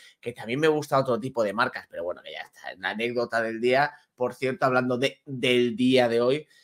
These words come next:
esta noche, nueve menos cuarto, directo para reaccionar al Real Sociedad P S G y a ese Bayern Lazio que va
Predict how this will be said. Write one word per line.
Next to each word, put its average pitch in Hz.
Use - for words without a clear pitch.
esta 151
noche, 143
nueve 156
menos 143
cuarto, 147
directo 143
para 151
reaccionar 135
al 120
Real 127
Sociedad 151
P 143
S 139
G 151
y 123
a 123
ese 139
Bayern 147
Lazio 147
que 131
va 139